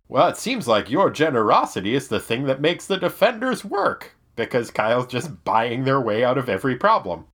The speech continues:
And Luke Cage says, "That just goes to show that greed is what makes the world go around." She's like, "Well, maybe, but that explains why people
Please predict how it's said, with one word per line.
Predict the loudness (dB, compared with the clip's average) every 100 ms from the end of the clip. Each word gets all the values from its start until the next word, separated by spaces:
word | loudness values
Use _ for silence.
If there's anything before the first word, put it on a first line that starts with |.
| _
And | 0 2 2 -2 -8 -16 -10
Luke | -10 -2
Cage | -2 -2
says, | -2 -4 -2 0
"That | 0
just | 2 -4 -2
goes | -4 -4
to | -6
show | -2 0
that | 0 -4 -4
greed | -2 0 0 -2
is | 0
what | -2 0
makes | -2 0
the | -2
world | 2 2 2 0
go | 0
around." | 0 0 -2 -4 -6 -16 _
She's | -10 -8 -2
like, | -2 -4 -6
"Well, | 2 2 4
maybe, | 0 0 2 0 -2 -6 -8 -12 _ _ _
but | 0 2
that | 4 4
explains | 2 -4 -4 -2 -2 0
why | 0
people | 0 -6 -8